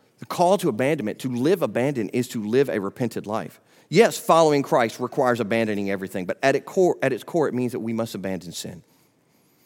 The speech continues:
That we admit our sin in brokenness to God, and then we run from it.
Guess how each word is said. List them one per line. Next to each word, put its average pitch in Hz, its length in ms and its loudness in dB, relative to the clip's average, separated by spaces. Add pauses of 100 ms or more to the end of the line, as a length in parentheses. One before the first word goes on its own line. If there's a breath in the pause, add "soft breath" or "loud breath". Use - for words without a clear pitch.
(400 soft breath)
That 135 140 2
we 143 120 4
admit 135 380 6
our 160 100 4
sin 110 480 -2
in 104 140 -2
brokenness 98 640 -2
to 101 120 -8
God, 85 380 -6
and 98 160 -4
then 117 140 0
we 110 140 -2
run 101 300 -2
from 87 220 -8
it. 71 120 -12